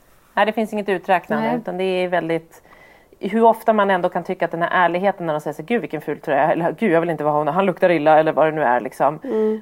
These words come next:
Speaker 1: om någon, så, så vet man så här, det är precis så han känner.
Speaker 2: Mm.
Speaker 1: Och han
Speaker 3: I
Speaker 1: uttrycker det så.
Speaker 3: känslan.
Speaker 1: Sociala spelen på gott
Speaker 3: Det är
Speaker 1: och ont.
Speaker 3: precis den delen som, som både är härlig och som ju också ibland är döjobbig, men som också
Speaker 1: Mm.
Speaker 3: ger,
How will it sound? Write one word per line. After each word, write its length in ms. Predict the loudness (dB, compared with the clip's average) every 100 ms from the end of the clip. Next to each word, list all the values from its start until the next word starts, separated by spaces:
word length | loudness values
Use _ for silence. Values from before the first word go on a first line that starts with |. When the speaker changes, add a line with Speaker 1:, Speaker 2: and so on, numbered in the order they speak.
| -2
Speaker 1:
om 240 | 0 2
någon, 320 | 2 2 0 -6 -8
så, 260 | -8 -8 -8
så 140 | -6
vet 240 | -2 -2 0
man 120 | -6 -2
så 60 | 0
här, 280 | 0 -2 -6
det 240 | -4 0
är 40 | -2
precis 360 | -4 -4 -2
så 60 | 0
han 120 | 0
känner. 320 | 0 -2 -4 -10 -10
Speaker 2:
Mm. 140 | -8 -6 0
Speaker 1:
Och 140 | 2
han 120 | 4 6
Speaker 3:
I 120 | 4
Speaker 1:
uttrycker 280 | 4 6 6
det 120 | 4
så. 160 | 2
Speaker 3:
känslan. 340 | 4 4 2 -4 -14 -16 -16 -18 _ _ _ _ _ -18 -16 -18 -20 _ _
Speaker 1:
Sociala 500 | -2 2 4 6 4
spelen 480 | 0 2 4 2 0
på 100 | 0
gott 120 | 2
Speaker 3:
Det 20 |
är 20 |
Speaker 1:
och 60 | 2
ont. 100 | 6
Speaker 3:
precis 220 | 6 8
den 300 | 8 8 10
delen 320 | 8 8 6
som, 340 | 6 4 4 0 -4
som 320 | 4 4 6
både 240 | 6 8
är 60 | 6
härlig 480 | 8 8 10 8 8
och 140 | 6
som 180 | 8 10
ju 80 | 8
också 280 | 6 6 6
ibland 320 | 8 6 4
är 40 |
döjobbig, 760 | 4 6 8 8 6 6 6 6 -2 -20 0
men 140 | 2
som 160 | 2 2
också 220 | 0 2
Speaker 1:
Mm. 120 | 0 4
Speaker 3:
ger, 340 | 8 8 6